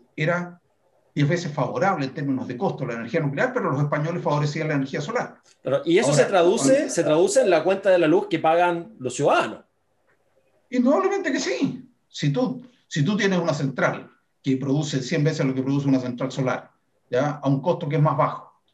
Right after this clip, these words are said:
Speaker 1: y opera las veinticuatro horas del día, el precio de la energía nuclear es mucho más barato que el precio de la energía solar,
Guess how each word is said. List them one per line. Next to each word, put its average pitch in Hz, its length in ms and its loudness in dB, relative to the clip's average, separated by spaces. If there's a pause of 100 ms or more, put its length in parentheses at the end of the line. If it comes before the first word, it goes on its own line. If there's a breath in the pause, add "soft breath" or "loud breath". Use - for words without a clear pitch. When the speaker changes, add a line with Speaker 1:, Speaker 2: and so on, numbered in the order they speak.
(200)
Speaker 1:
y 143 80 0
opera 165 240 4
las 135 100 2
veinticuatro 151 400 -2
horas 147 160 -2
del 151 140 -2
día, 127 340 -4 (300)
el 131 160 -4
precio 175 320 0
de 147 40 0
la 147 60 2
energía 143 300 2
nuclear 156 420 0
es 127 80 -4
mucho 143 240 0
más 143 120 2
barato 135 280 0
que 131 60 -2
el 131 80 -4
precio 143 200 -4
de 127 60 -2
la 127 60 -2
energía 120 260 -6
solar, - 380 -6